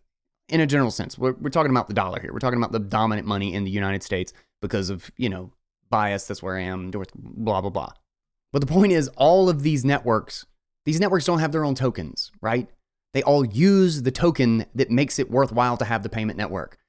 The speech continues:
Visa is there so that we can send dollars really, really fast.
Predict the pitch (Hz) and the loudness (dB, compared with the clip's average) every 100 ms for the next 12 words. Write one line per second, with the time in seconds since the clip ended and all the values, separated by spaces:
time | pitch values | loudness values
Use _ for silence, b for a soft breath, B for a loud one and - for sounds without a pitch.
0 | _ - 123 185 185 170 165 131 117 156 | _ -2 2 2 2 4 4 2 2 2
1 | 117 101 98 - 139 135 127 127 120 139 | 2 0 -2 0 0 2 0 0 -2 0
2 | 131 113 _ - 127 107 90 85 - 110 | 0 -2 _ -2 0 0 -4 -8 -8 0
3 | 123 117 110 104 98 104 71 52 - | 0 2 0 0 -2 -6 -6 -10 -16